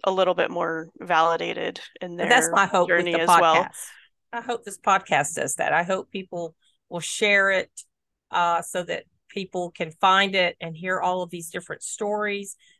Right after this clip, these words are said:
Speaker 2: so
Speaker 1: Mm-hmm.
Speaker 2: that those either going through it or have gone through it can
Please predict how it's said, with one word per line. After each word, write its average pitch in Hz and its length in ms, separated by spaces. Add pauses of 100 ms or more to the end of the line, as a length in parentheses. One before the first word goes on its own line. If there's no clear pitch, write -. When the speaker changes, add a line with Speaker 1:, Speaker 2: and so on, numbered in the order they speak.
Speaker 2:
so 214 340
Speaker 1:
Mm-hmm. - 20
Speaker 2:
that 190 240
those 185 320 (100)
either 196 260
going 208 400
through 214 260
it 202 120
or 190 200
have 180 280
gone 208 320
through 160 260
it - 200 (340)
can 180 280